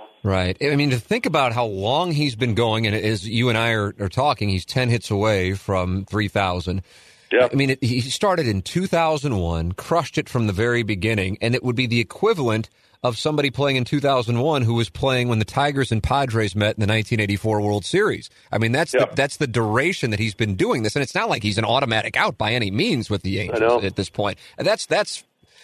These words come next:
Speaker 1: that's phenomenal. Was he the best player you ever played with? I mean, I, I guess it would seem like that's obvious unless I'm missing something.
Speaker 2: No,
Speaker 1: Yeah.
Speaker 2: yeah, it, it wasn't even close.
Speaker 1: Yeah.
Speaker 2: I, it, it wasn't even close.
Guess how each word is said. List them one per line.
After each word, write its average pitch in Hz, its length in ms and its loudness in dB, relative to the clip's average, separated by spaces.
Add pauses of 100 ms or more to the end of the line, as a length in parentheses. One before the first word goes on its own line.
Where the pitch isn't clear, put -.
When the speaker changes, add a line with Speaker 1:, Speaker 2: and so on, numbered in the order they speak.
(180)
Speaker 1:
that's - 200 0
phenomenal. 110 540 0 (100)
Was 170 140 2
he 247 80 2
the 247 80 0
best 247 200 0
player 233 180 2
you 226 80 0
ever 208 100 -2
played 214 240 0
with? 247 240 -4
I - 20 0
mean, 139 120 2
I, 131 120 0
I 117 80 0
guess 143 260 -2
it 131 100 -8
would 113 120 -6
seem 175 200 -2
like 180 120 0
that's 175 200 -2
obvious 170 360 0
unless 135 240 -2
I'm 107 240 0
missing 180 320 -2
something. 196 500 -4 (340)
Speaker 2:
No, 92 440 2 (140)
Speaker 1:
Yeah. 87 80 -2
Speaker 2:
yeah, 78 220 4
it, 143 420 4
it 131 60 -6
wasn't 113 280 2
even 98 220 0
close. 95 320 2
Speaker 1:
Yeah. 104 220 2 (680)
Speaker 2:
I, 120 120 4
it, 120 320 4
it 127 220 6
wasn't 131 360 2
even 110 240 2
close. - 240 0